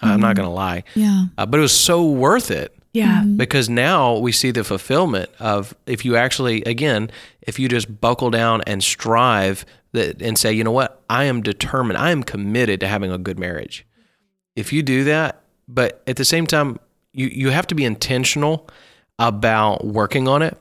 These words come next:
Speaker 1: But you have to, like I said, cut yourself some slack. You have to be able to laugh at your mistakes and don't take yourself too seriously.
Speaker 2: Mm-hmm.
Speaker 3: Yeah.
Speaker 1: So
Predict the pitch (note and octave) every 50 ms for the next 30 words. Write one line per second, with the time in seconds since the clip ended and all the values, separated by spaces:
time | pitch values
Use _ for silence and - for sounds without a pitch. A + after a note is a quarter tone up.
0 | _ _ _ _ - C3+ - - C#3+ C3+ B2+ C3+ C#3+ C#3 - B2 B2 A#2 B2 A2+
1 | - A#2 G#2 - C#3+ C3 - C3 A#2 - - A#2+ - - A#2 A2 A#2+ A#2 G#2+ -
2 | - - A#2+ A#2+ A#2 C3 D3 D3+ D3 - - - C3 A#2+ B2 B2+ B2+ A#2+ B2 G#2+
3 | G#2 G2+ G2 G#2 G2+ G#2 A2+ A#2+ C3 - - - - B2 - B2 A#2+ A#2+ A2+ -
4 | - B2+ B2 B2 A#2 - - A#2 A2 - C3 B2+ - - A2+ G#2+ A2+ A2 - A2+
5 | G#2 G2 - - G#2 - - F#2+ F2 F2 F#2 - - - - - A3+ A3 F#3+ F#3
6 | F#3 F#3 A3 G3+ G3+ F#3+ E3 D#3+ D3+ C#3 B2 A2+ -